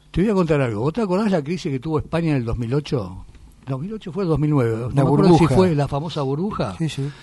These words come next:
Speaker 1: La burbuja salieron con un blanqueo y los gallegos dijeron, "Venga el que venga, no me importa dónde venga, con tal que me la traiga".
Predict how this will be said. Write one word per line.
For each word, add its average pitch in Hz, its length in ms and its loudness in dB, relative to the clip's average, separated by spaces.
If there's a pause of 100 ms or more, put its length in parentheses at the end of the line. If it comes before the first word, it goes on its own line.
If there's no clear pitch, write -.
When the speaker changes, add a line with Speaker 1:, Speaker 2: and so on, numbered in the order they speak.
(240)
Speaker 1:
La 151 100 -2
burbuja 220 320 4
salieron 175 300 2
con 147 120 2
un 143 120 4
blanqueo 123 500 0
y 120 60 2
los 117 140 2
gallegos 180 320 6
dijeron, 160 340 6
"Venga 185 220 4
el 139 100 4
que 135 100 6
venga, 165 240 6
no 139 60 6
me 143 80 8
importa 151 380 4
dónde 139 180 6
venga, 160 240 6
con 120 140 6
tal 151 100 2
que 139 80 2
me 123 80 2
la 120 80 2
traiga". 98 580 0